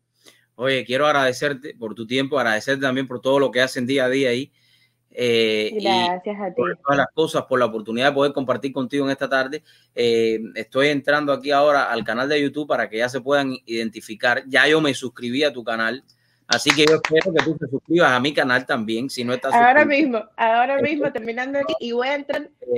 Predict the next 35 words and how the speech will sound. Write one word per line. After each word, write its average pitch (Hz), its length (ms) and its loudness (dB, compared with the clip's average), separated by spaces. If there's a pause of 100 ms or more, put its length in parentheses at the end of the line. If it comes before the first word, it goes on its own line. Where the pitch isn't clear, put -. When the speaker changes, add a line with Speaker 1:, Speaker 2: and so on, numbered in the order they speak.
Speaker 2:
mándame 285 400 -4
el 285 120 -2
link 294 280 -8
cada 240 220 2
vez 254 180 0
que 277 80 -2
tú 269 180 -4
quieras 294 500 -2 (380)
y 233 120 -2
hablamos 262 600 2
de 226 340 0
lo 220 360 -4
que 214 200 -2
tú 262 200 -4
quieras, 180 420 -4
sin 208 160 -8
ningún 220 260 -6
problema. 208 480 0 (420)
Speaker 1:
Aquí, 117 200 -2
aquí 147 80 0
te 156 60 4
voy 147 180 6
a 151 140 6
poner 143 260 2
para 135 220 4
que 117 60 -6
ustedes 139 280 0
se 147 100 0
identifiquen. 139 520 -4
Miren 139 260 -2
qué 135 100 -2
lindo 139 480 -2
tiene 131 440 -4
esto 127 320 -6
aquí. 117 400 -10